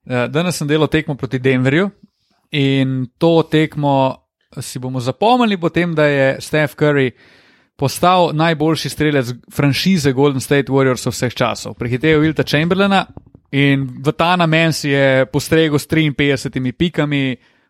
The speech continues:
pa zbombal je Denver tako, da to je bilo, to je bilo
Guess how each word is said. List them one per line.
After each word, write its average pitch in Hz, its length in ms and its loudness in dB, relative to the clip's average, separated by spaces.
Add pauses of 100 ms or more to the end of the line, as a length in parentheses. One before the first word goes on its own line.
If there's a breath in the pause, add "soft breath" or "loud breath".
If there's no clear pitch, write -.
(100)
pa 120 320 2
zbombal 147 800 0
je 139 140 0
Denver 147 480 -2
tako, 151 380 0 (320)
da 135 240 -4
to - 200 0
je 214 80 4
bilo, 185 140 0 (480)
to 185 60 4
je 208 60 4
bilo 202 100 0